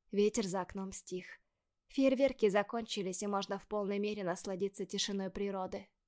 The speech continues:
В доме не слышно ни звука железнодорожного транспорта, ни шума машин, ни даже гула самолетов. Тихо.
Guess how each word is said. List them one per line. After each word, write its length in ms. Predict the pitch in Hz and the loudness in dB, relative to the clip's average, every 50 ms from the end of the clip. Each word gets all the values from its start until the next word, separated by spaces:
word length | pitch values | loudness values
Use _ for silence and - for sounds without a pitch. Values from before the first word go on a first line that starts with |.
| _ _ - | _ _ -2
В 120 | 254 262 | 2 6
доме 260 | 233 277 285 254 220 208 | 8 8 10 10 8 8
не 120 | 214 208 | 6 6
слышно 400 | 196 - 220 208 202 - - 196 | 4 4 4 4 4 2 0 0
ни 140 | 196 202 196 | 2 2 2
звука 320 | 196 202 208 190 - 202 | 2 2 0 0 0 -2
железнодорожного 920 | 190 196 185 202 180 214 202 190 190 202 202 196 190 180 196 185 175 190 | -2 -2 -2 -2 0 0 2 2 2 2 2 0 0 -2 -2 -2 -2 -2
транспорта, 760 | 185 202 214 233 254 240 - - 226 226 - - 233 226 233 - _ _ _ _ _ _ | -2 -2 -2 -2 -2 -2 -4 -6 -8 -8 -8 -10 -12 -12 -12 -16 _ _ _ _ _ _
ни 160 | 269 262 233 | 4 6 6
шума 300 | 220 - 214 190 175 185 | 6 4 2 0 0 0
машин, 520 | 180 180 180 175 - - 220 226 226 233 233 - _ _ _ _ _ _ _ _ | 0 0 -2 -2 -4 -4 -4 -6 -8 -10 -12 -16 _ _ _ _ _ _ _ _
ни 120 | - 294 254 | 2 4 4
даже 340 | 190 220 214 226 226 247 220 | 4 4 2 2 0 0 0
гула 260 | 185 202 214 214 226 | 2 2 2 2 0
самолетов. 640 | - - 220 196 185 180 180 185 180 - 196 - - _ _ _ _ _ _ _ _ _ _ _ _ | -2 -2 -2 -2 -2 -2 -4 -6 -8 -12 -16 -18 -18 _ _ _ _ _ _ _ _ _ _ _ _
Тихо. 440 | - - 190 190 - - - 226 | -4 -2 -2 -4 -6 -8 -14 -20